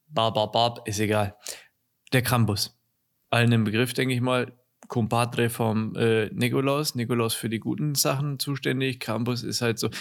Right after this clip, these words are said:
der Krampus ist so ein bisschen so der, der C-I-A-Folteragent, äh, vom Nikolaus quasi. Also der, der die Fingernägel rauszieht,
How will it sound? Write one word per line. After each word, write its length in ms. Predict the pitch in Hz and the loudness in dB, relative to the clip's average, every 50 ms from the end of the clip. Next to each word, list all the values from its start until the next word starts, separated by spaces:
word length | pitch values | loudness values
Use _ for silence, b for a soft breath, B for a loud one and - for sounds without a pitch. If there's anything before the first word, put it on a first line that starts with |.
| B B | B B
der 100 | B 123 117 | B 0 2
Krampus 320 | - 143 170 196 208 175 | 2 2 2 2 2 2
ist 140 | 180 170 - | 2 2 2
so 80 | - 160 | 2 2
ein 100 | 143 139 | 0 0
bisschen 340 | 160 147 - 180 170 156 | -2 -2 -2 0 -2 -2
so 100 | 139 147 | -2 -2
der, 280 | 139 135 139 135 127 120 | 0 2 2 2 2 0
der 480 | 117 - 120 120 117 117 117 117 110 107 | -2 -2 -2 -2 -2 -2 -4 -4 -2 0
C-I-A-Folteragent, 1500 | - - - 143 139 131 123 123 135 143 123 - - 139 143 - 151 139 127 127 117 135 131 123 123 123 131 131 151 - | 0 2 2 4 4 4 4 4 2 2 0 0 0 0 2 2 2 2 2 0 2 2 0 2 0 -2 -6 -8 -8 -4
äh, 400 | - 127 123 120 117 113 113 - - _ | 0 0 2 2 0 0 -4 -6 -10 _
vom 220 | - - 143 135 | -4 0 2 4
Nikolaus 600 | 135 139 - 135 113 104 104 - - - - - _ - | 4 4 4 4 0 0 -2 -6 -10 -14 -14 -16 _ -14
quasi. 320 | - - - - - - - | -8 -8 -8 -8 -8 -10 -6
Also 200 | - 113 107 117 | -4 0 0 2
der, 240 | 107 120 131 127 127 | 2 4 4 4 6
der 140 | 127 123 | 4 4
die 80 | 113 120 | 2 2
Fingernägel 500 | 117 - 123 113 117 110 107 104 110 110 | 0 2 2 4 4 2 2 0 0 -2
rauszieht, 600 | 101 101 104 101 - - - - - - - - | -2 -2 -4 -4 -2 -2 -2 -2 -2 -4 -8 -12